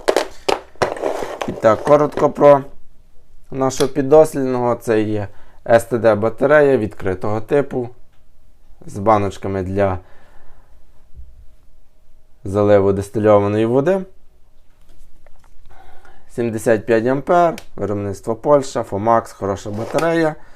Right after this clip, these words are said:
Потрібно її дозарядити. Чи потрібно відкручувати пробки?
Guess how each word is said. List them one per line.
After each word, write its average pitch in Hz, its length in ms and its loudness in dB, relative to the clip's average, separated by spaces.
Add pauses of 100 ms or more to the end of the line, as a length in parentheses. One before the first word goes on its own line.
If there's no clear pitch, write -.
(440)
Потрібно 98 480 -6
її 95 200 -4
дозарядити. 117 1080 0 (4000)
Чи 123 120 0
потрібно 139 500 2
відкручувати 135 760 2
пробки? 135 640 4